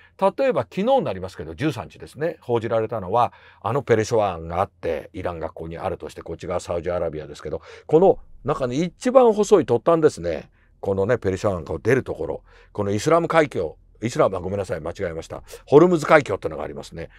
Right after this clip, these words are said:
で、このホルムズ海峡ってのは細いわけですよ。幅がほんと狭いんですよ。でもそこでずーっとね、世界に向けてシーレーンになっていて、石油が運び込まれてタンカーが行き来するところですよ。これも何かあるとイランってのはホルムズ海峡を封鎖っていう手に出るわけです。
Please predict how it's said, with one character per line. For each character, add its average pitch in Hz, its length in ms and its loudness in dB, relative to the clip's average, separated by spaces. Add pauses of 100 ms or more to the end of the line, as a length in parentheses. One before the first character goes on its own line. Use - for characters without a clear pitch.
(180)
で、 180 60 2
こ 185 120 2
の 170 80 4
ホ 160 100 4
ル 202 140 2
ム 214 100 -4
ズ 185 80 -10
海 208 160 6
峡 196 120 2
っ - 20 -12
て 175 80 4
の 160 60 4
は 147 40 2
細 170 220 8
い - 20 12
わ 214 140 8
け 156 80 4
で 120 80 -2
す - 80 -2
よ。 98 100 0
幅 151 220 2
が 170 80 2
ほ 165 100 0
ん 208 60 -4
と 240 100 2
狭 214 220 4
い 202 40 2
ん 175 40 -4
で 117 80 -6
す - 100 -6
よ。 80 140 -4 (300)
で 202 80 2
も 170 100 2
そ 151 100 4
こ 175 100 2
で 196 120 6
ず 131 80 -2
ー 117 380 -4
っ - 40 -20
と 151 120 2
ね、 156 100 2
世 170 100 -2
界 170 180 0
に 123 100 -6
向 110 80 -8
け 120 100 -6
て 104 80 -10
シ 123 140 -8
ー 120 100 -4
レ 131 80 0
ー 120 60 0
ン - 20 -6
に 95 80 -8
な 120 100 0
っ - 20 -8
て 101 200 -12
い 98 100 -12
て、 151 220 2 (160)
石 - 140 -6
油 117 240 -4
が 123 100 4
運 104 260 -4
び 113 80 -6
込 127 80 -6
ま 120 140 0
れ 113 40 -2
て 92 120 -8
タ - 140 -10
ン 127 100 -8
カ 110 80 0
ー 104 80 0
が 98 80 -2
行 104 100 -6
き - 60 -20
来 - 80 -20
す 170 160 -6
る 110 80 -4
と 98 100 -8
こ 135 120 -4
ろ 139 80 2
で 101 80 -10
す - 120 -14
よ。 65 120 -14 (360)
こ - 220 -2
れ 196 100 0
も 160 80 0
何 208 240 6
か 170 120 4
あ 147 40 6
る 131 80 2
と 123 100 -2
イ 131 80 -2
ラ 160 120 2
ン 123 60 -4
っ - 20 -10
て 117 80 -6
の 95 80 -4
は 87 40 -8
ホ 110 140 0
ル 147 80 0
ム 156 100 -4
ズ 135 80 -10
海 143 200 2
峡 98 120 -8
を 90 40 -6
封 131 180 -6
鎖 135 180 -4
っ - 40 -20
て 131 80 -6
い - 20 -2
う 113 60 -8
手 113 120 -8
に 82 60 -10
出 85 100 -6
る 85 60 -8
わ 73 100 -10
け - 60 -20
で - 80 -20
す。 - 140 -20